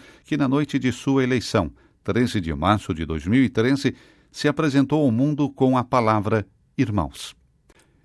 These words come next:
E irmãos são os invisíveis que ele abraça em Lampedusa,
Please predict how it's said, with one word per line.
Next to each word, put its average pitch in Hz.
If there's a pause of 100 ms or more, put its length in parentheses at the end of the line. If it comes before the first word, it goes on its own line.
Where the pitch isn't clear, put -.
E -
irmãos 127
são 147
os 135
invisíveis 135
que 135
ele 127
abraça 117
em 123
Lampedusa, 107